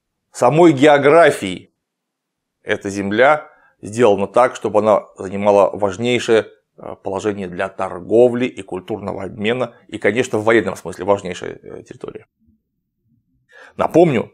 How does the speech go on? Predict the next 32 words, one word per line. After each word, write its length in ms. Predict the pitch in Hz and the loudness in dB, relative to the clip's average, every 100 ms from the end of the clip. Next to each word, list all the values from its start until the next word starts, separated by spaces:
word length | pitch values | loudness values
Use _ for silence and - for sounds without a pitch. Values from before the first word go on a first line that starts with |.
| _ | _
именно 300 | - 107 104 | -12 -6 -4
туда 460 | 127 120 107 - - - _ | -2 2 2 2 -6 -20 _
совершенно 380 | 104 104 110 98 | -8 -2 -2 -2
не 120 | 101 | -4
напрасно 520 | 95 107 151 151 143 - _ | -2 0 0 -2 -8 -10 _
в 80 | - | -10
свое 220 | 101 98 | -6 -4
время 480 | - 110 120 120 - | 0 0 0 -2 -4
устремились 600 | - - - 98 101 107 - | -18 -18 -14 -8 -6 -6 -10
крестоносцы. 760 | - 95 113 110 90 - - - _ - - _ | -12 -2 0 2 0 -6 -18 -20 _ -20 -20 _
Много-много-много-много, 1800 | - 143 175 185 151 135 143 147 131 131 135 127 117 123 117 113 101 104 _ - | -2 4 6 6 4 4 4 6 4 4 4 4 2 2 4 4 2 0 _ -18
э, 200 | - 98 | -12 -10
веков 340 | 98 117 113 | -8 -4 -6
спустя. 560 | - 113 - - - _ _ _ _ _ _ _ _ _ _ - | -6 -12 -8 -6 -8 _ _ _ _ _ _ _ _ _ _ -10
Но 60 | |
не 60 | 117 | -10
потому 320 | - 120 208 | 0 4 6
же, 80 | 160 | 4
что 180 | - 104 | 2 -2
им 300 | 95 - _ _ _ _ _ | -2 -6 _ _ _ _ _
очень 220 | 107 - | -10 -10
сильно 260 | 101 127 120 | -10 -8 -6
хотелось 440 | 98 - 104 101 | -6 0 0 0
на 140 | - 104 | -6 -4
евреев 340 | 110 104 87 | -2 0 -2
посмотреть. 400 | - 107 98 - | -6 -6 -6 -4
Нет, 120 | 180 | -4
конечно, 340 | - 139 - - | -2 -4 -4 -4
или 100 | 101 | 0
на 120 | 101 | 2
арабов. 300 | 98 101 - | 2 0 -6
<clears throat> 40 | _ | _